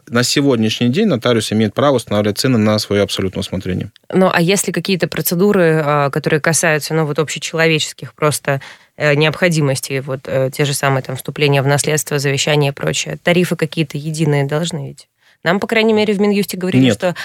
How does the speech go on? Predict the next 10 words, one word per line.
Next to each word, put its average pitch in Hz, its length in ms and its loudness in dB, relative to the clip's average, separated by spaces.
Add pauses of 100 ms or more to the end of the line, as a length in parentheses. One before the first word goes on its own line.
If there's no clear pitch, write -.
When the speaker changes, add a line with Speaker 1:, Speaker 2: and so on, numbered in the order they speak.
Speaker 2:
хотят 190 380 -2
тарифы 180 300 0
установить. 139 600 -2 (180)
Speaker 1:
А, 110 340 4
Наталья, 123 300 2
на 117 100 2
сегодняшний 123 540 0
день 143 140 0
такого 107 320 0
нет. 92 240 -4